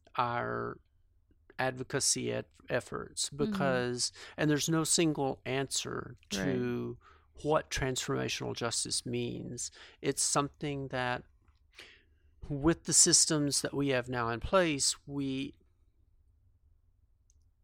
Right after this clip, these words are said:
Speaker 1: tend to de-emphasize social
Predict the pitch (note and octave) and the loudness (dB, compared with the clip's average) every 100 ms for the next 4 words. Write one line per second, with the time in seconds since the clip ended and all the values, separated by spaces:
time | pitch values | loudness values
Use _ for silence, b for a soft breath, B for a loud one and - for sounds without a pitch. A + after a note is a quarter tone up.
0 | _ - - D3+ D3 D3+ D3+ C#3+ - - | _ -6 -2 0 0 0 0 -4 -6 -4
1 | C#3+ C3+ C3 C3+ - B2 A#2+ D3 E3 E3+ | -2 0 0 -2 -6 -12 -6 -4 -4 -4
2 | D3+ - C#3 - A#2+ A#2 A#2 A#2 A#2+ A#2+ | -4 -4 -2 -2 -2 -6 -6 -6 -6 -6
3 | - b b b b b - - D3+ - | -8 b b b b b -6 0 0 0
4 | D#3 C3+ C3 B2+ | 0 0 0 -2